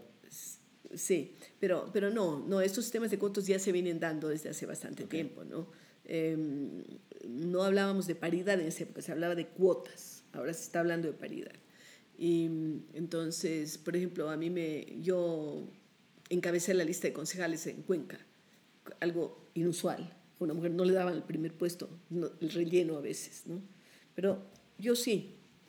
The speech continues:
Speaker 1: Y cuando fui candidata a la vicepresidencia de la República, yo no llegué por cuota. Pero evidentemente cuando ha habido tal discrimen para la mujer y la imposibilidad de llegar, está bien, pues hay que,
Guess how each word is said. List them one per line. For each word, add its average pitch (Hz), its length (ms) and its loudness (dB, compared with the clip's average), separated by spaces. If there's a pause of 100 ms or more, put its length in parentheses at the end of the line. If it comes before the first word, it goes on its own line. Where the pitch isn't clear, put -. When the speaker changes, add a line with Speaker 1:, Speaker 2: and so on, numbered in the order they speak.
(320)
Speaker 1:
Y 185 220 2
cuando 175 300 -2
fui 226 140 -4
candidata 202 720 -2
a - 40 -8
la - 100 -8
vicepresidencia - 580 -8
de 175 60 -4
la 180 80 -2
República, 190 380 -4
yo 208 140 2
no 208 80 4
llegué 190 240 4
por 165 240 -4
cuota. - 320 -8 (1120)
Pero 214 380 4
evidentemente 262 560 2
cuando 185 220 4
ha 175 40 8
habido 240 260 6
tal 214 260 4
discrimen 190 600 4
para 160 160 -2
la 156 100 -2
mujer 165 260 -2
y 160 80 2
la 160 100 0
imposibilidad 165 640 -2
de 202 100 2
llegar, 175 440 -2
está - 220 -8
bien, 285 240 0
pues 185 200 -10
hay 175 140 -2
que, 165 380 -4